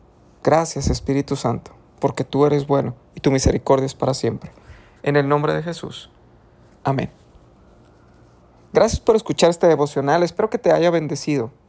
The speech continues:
Te invito realmente que me ayudes.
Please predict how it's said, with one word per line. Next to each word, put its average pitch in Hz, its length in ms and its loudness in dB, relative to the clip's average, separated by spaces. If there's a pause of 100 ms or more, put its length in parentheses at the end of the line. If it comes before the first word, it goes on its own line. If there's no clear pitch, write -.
(580)
Te 190 80 6
invito 208 600 2 (400)
realmente 185 420 2
que 208 120 4
me 180 100 0
ayudes. 160 540 0